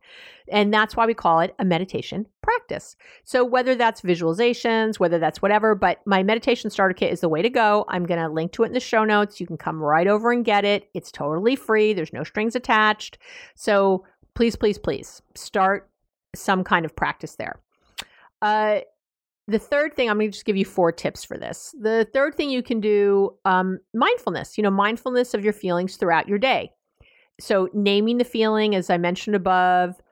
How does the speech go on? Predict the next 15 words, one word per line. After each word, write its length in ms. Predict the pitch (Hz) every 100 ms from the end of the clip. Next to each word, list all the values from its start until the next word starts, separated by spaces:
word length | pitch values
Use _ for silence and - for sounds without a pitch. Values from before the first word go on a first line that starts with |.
| _ _ -
just 180 | 135
tracking 480 | - 151 156 - 220
your 120 | 208
feelings 460 | 208 214 202 202 196
throughout 360 | 208 190 190 -
the 80 |
day. 640 | 185 175 175 170 175 170 170 _ _ _ -
Uh, 300 | 180 175 -
you 140 | 208
can 180 | 196 214
do 160 | 202 214
this. 320 | 220 208 -
I 120 | 202 190
have 260 | 208 196
a, 320 | 190 185 180